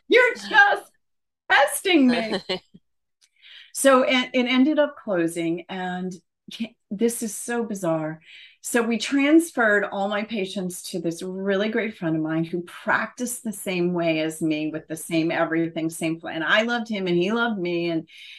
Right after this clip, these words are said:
Speaker 1: he, you know, kept all my staff, and he was so grateful to have my well-trained staff. It was just like a win, win, win, win
Speaker 2: Yeah.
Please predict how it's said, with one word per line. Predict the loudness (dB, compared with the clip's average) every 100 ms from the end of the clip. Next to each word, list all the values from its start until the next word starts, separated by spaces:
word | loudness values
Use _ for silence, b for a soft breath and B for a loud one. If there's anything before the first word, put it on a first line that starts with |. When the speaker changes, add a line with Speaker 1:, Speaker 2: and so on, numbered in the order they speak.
| B
Speaker 1:
he, | 0 0 0 -8 -4
you | -2
know, | -2
kept | -4 -6 2
all | 4 6
my | 4 2
staff, | -4 -2 0 0 -2
and | -4
he | -4
was | -4 -6
so | -6 -2 0 0
grateful | -2 -6 0 2 2 0 0 2
to | 0
have | -2 -2 0 -2 -6
my | -4 0 2 2
well-trained | 2 2 0 -4 -6 -6
staff. | -10 -6
It | -4
was | -4
just | -4 -6 -2
like | -4 -4 -10 _ b b
a | 2
win, | 6 8 10 8
win, | 6 6
win, | 4 2
win | 4
Speaker 2:
Yeah. | 6 6 4